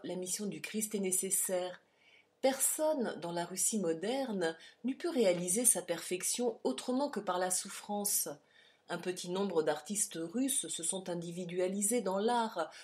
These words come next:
dans une fiction qui est médiévale par le caractère, parce que la note qui y domine est le développement des hommes grâce à la souffrance.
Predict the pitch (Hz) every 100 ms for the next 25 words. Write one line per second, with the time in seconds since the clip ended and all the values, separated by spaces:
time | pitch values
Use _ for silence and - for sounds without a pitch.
0 | - 156 170 185 180 - 175 - 220 233
1 | - 180 170 196 175 220 220 226 220 170
2 | 175 180 175 190 - - 196 190 165 -
3 | - - - 214 214 - 254 294 311 311
4 | 302 - 190 170 180 196 208 285 269 170
5 | - - _ 202 190 175 240 277 269 262
6 | 214 202 165 165 170 208 254 - 185 185
7 | 233 277 - 180 170 - 170 - 170 165
8 | - -